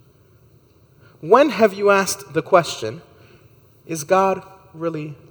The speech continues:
good?" Maybe you asked the question when you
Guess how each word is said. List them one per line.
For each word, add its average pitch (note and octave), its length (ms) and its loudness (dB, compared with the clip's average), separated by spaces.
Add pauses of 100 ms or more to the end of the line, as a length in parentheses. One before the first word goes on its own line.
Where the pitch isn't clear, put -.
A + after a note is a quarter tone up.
good?" - 280 -12 (1600)
Maybe D#3+ 380 2
you D3 580 -4 (200)
asked D#3 360 -2
the - 80 0
question E3+ 600 -2 (1300)
when D#3+ 260 0
you F3+ 560 2